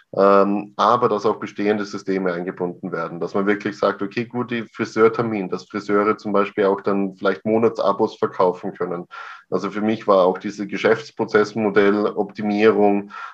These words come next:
ähm, ein großer Bestandteil. Wie kann ich Friseuren helfen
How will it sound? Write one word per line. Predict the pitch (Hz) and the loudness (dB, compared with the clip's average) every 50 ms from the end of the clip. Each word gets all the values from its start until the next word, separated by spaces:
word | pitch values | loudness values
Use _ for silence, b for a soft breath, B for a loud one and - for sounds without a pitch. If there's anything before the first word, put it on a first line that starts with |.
| B _ | B _
ähm, | - 92 95 95 95 95 95 95 101 107 - | 2 4 6 6 6 6 4 2 0 -4 -4
ein | - 101 98 | -4 -4 -4
großer | 98 104 110 104 - 110 | -2 -2 -2 -2 -4 -4
Bestandteil. | 101 101 95 - - 92 98 98 - 101 90 90 | -4 -4 -2 0 0 0 0 0 0 0 0 0
Wie | 104 104 | -2 -2
kann | - 117 110 107 | 0 0 0 0
ich | 101 - | -2 -4
Friseuren | - 107 104 - - 101 104 110 110 110 | -4 -6 -4 -2 0 2 2 4 2 2
helfen | 107 98 98 101 101 - - - 107 | 0 -2 -2 -2 -4 -6 -6 -2 0